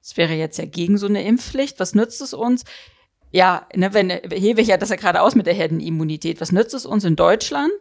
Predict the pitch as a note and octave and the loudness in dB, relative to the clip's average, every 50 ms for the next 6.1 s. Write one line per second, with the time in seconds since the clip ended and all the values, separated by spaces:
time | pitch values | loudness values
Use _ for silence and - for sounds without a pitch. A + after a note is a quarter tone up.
0 | - - - F#3+ - F3+ F#3 F3 G3 - B3 - - - A#3+ A#3+ A#3+ A#3+ B3 A#3 | -6 -2 -2 -2 0 0 2 2 2 2 0 -4 -2 -4 -4 -4 -4 -4 -4 -6
1 | - B3+ B3+ B3 - C4+ B3 B3+ A#3 A#3+ A#3+ A#3 A3 G3+ F#3 F#3 F3+ E3 - - | -8 -8 -10 -8 -6 -4 -2 2 4 4 4 4 2 0 0 0 0 2 4 4
2 | G3 G#3 G3+ G#3+ G3+ G3 G3 G3 G3 - - - - - _ - - - G#3+ F#3+ | 4 4 2 0 0 0 0 0 -2 -6 -14 -20 -20 -20 _ -10 -2 0 2 4
3 | E3+ F3 F#3+ F3+ F3+ F3+ G#3 F3+ F#3 A3 A#3 A#3 B3+ C#4+ D4+ D#4 D4+ D4 - - | 6 6 6 6 6 4 4 4 4 6 6 4 4 4 4 4 2 2 0 0
4 | F#3 F#3 F#3+ G3+ G3+ G3+ - G#3 - - F3+ F3+ F3 F3 F3 E3+ F3 G3 F#3+ G3 | 0 2 4 4 2 2 0 -2 -2 0 0 0 0 -2 -4 -6 -4 0 2 2
5 | F#3 E3+ D#3 F3 F3 F3 E3+ - - - F#3+ E3+ E3+ F3 G#3 - - - C#4+ C#4 | 2 2 2 0 -2 -2 -4 -6 -6 -2 0 2 2 2 0 -2 -4 -4 -2 -2
6 | C#4 D#4 | -2 -2